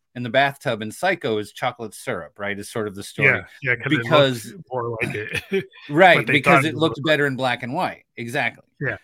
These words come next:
Speaker 1: So, so there's a whole sort of theory of color that lies, that underlies black and white, because you're going for a black and white image, but you know that the way you want the black and white to sort of pop against it is impacted by colors. And you know also that there's certain colors that you sort,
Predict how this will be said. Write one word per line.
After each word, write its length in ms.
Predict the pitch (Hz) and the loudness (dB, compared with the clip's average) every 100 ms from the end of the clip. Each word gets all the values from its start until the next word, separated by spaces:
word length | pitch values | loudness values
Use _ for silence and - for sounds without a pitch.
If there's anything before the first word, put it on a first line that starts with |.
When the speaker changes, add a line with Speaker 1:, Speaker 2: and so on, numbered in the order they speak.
| _ | _
Speaker 1:
So, 420 | - 165 147 131 - | 0 2 2 -4 -14
so 200 | - 180 | -4 -2
there's 200 | 180 165 | 0 -2
a 80 | 156 | -2
whole 460 | 156 214 208 190 | 2 4 4 2
sort 260 | 185 196 170 | -4 -6 -6
of 100 | 127 | -8
theory 560 | - 190 214 180 127 | -12 -6 -4 -2 -4
of 200 | 120 113 | -6 -10
color 600 | - - 190 160 120 113 - _ _ 120 | -10 -6 -2 -2 -2 -4 -8 _ _ -2
that 220 | 143 123 | -2 0
lies, 400 | 143 151 151 131 | 0 0 0 -2
that 160 | 139 | -6
underlies 760 | - 165 190 175 156 139 139 123 | -2 -2 0 -2 0 0 0 -4
black 340 | 123 135 127 | -4 -4 -4
and 140 | 135 139 | -6 -4
white, 380 | 196 143 85 _ _ _ _ _ 123 | -2 -2 -8 _ _ _ _ _ -12
because 320 | 131 147 123 | -8 -6 -6
you're 100 | 139 | -4
going 320 | 151 165 156 | -2 -2 -4
for 160 | - 131 | -4 -4
a 60 | |
black 280 | 117 131 127 | 0 0 -2
and 100 | 127 | -6
white 200 | 127 135 | -8 -6
image, 340 | 202 170 120 | -6 -6 -6
but 140 | - 127 | -8 -6
you 120 | 139 | -6
know 280 | 139 143 139 | -2 -2 -2
that 220 | 123 113 127 | -4 -10 -12
the 160 | 120 | -14
way 220 | 120 143 143 | -6 -4 -2
you 200 | 135 131 | -4 -4
want 300 | 131 127 - | -4 -6 -10
the 60 | |
black 300 | 104 120 113 | -8 -4 -4
and 120 | 110 110 | -6 -6
white 220 | 110 - | -6 -8
to 60 | 98 | -14
sort 200 | 117 101 | -12 -12
of 80 | - | -4
pop 260 | 117 104 | -4 -4
against 420 | 95 131 147 - | -8 -8 -8 -10
it 140 | 87 - _ _ _ | -14 -16 _ _ _
is 180 | - 113 | -6 -6
impacted 500 | 110 98 117 107 104 90 | -6 -8 -10 -10 -12 -12
by 140 | 90 | -10
colors. 400 | - 107 101 101 | -6 -6 -6 -8
And 160 | 117 127 | -4 -2
you 80 | |
know 160 | 139 135 | 0 0
also 300 | 127 123 120 | 0 -2 -6
that 160 | 110 104 | -8 -4
there's 160 | 110 - | -6 -6
certain 300 | 123 113 107 | -8 -8 -8
colors 360 | 117 110 98 | -6 -6 -6
that 100 | 98 | -12
you 80 | 101 | -18
sort, 280 | - 123 | -10 -8